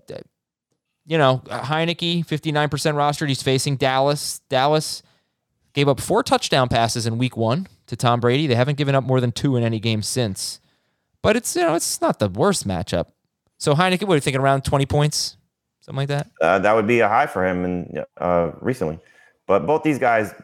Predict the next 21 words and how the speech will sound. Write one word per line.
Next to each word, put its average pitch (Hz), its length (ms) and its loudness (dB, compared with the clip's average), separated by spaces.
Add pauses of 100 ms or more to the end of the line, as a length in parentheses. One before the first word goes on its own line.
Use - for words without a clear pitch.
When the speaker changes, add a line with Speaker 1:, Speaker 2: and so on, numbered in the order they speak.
(120)
Speaker 2:
are 95 100 2
not 95 320 0 (140)
start - 360 -2
worthy 95 320 0
for 98 140 -2
the 87 80 0
most 95 220 0
part. 117 280 0 (220)
I, 95 240 2
I 92 140 2
think 110 320 -6
you're, 95 300 -4 (640)
with 95 120 0
Heineke, 127 400 0
for 127 80 -4
me, 117 140 0
I'm 104 120 2
hoping 101 200 0
for 95 100 -4
a 87 60 -4
shootout. 80 260 -6